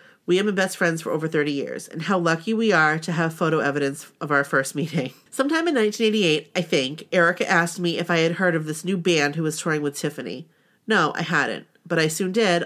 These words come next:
along with the rest of the world. My love for the new kids grew quickly and was, and was admittedly over the top. I was, without a doubt, a Jordan girl. I soaked up every bit of information about Jordan that Bop magazine could provide. I was obsessed.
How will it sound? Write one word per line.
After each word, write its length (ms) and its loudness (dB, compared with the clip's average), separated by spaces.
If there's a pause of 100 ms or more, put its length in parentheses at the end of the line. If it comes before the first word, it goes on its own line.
along 340 2
with 80 0
the 60 0
rest 220 0
of 60 -8
the 60 0
world. 400 -4 (240)
My 100 2
love 240 2
for 80 -2
the 60 -2
new 140 2
kids 220 -2
grew 140 -4
quickly 520 -2
and 100 -4
was, 180 -2 (440)
and 160 -2
was 180 0
admittedly 420 0
over 200 -2
the 100 -2
top. 340 -4 (360)
I 120 2
was, 320 2
without 200 2
a 80 2
doubt, 400 2
a 40 0
Jordan 320 0
girl. 480 -4
I 120 2
soaked 320 -2
up 220 -4
every 240 0
bit 160 2
of 100 0
information 540 -2
about 220 -2
Jordan 400 0
that 180 -2
Bop 260 -2
magazine 440 -2
could 180 -4
provide. 480 -4 (580)
I 120 4
was 160 0
obsessed. 580 -8